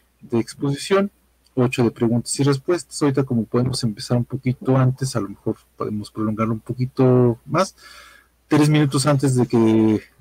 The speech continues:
eh, sea el tiempo, tomaré para, para avisarte que quedará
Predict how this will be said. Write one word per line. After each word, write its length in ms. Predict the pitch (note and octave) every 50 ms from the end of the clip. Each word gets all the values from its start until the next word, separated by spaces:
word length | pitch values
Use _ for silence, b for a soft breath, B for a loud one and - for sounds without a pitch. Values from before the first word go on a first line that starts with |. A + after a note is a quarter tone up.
| C3 -
eh, 460 | - G#2+ G#2 G2+ G2 G2 G2 G2+ G2 -
sea 260 | - - - A#2 A2+
el 100 | A2+ B2
tiempo, 500 | - F#3 E3 D3+ C3+ - F3 F3+ F3 - _ _ _ - - - _ _ _
tomaré 480 | - G#2+ G#2+ G#2+ G#2+ G#2+ A2 A2 A2
para, 220 | - - A2+ A2 A2
para 320 | - A2+ G#2+ G#2 G2+ G#2
avisarte 720 | - - - - G#2 G#2 G#2 - B2+ A#2 A#2 C3 C3 B2
que 80 | - -
quedará 420 | - A2 G#2+ G#2 G#2+ G#2 G2+ G2+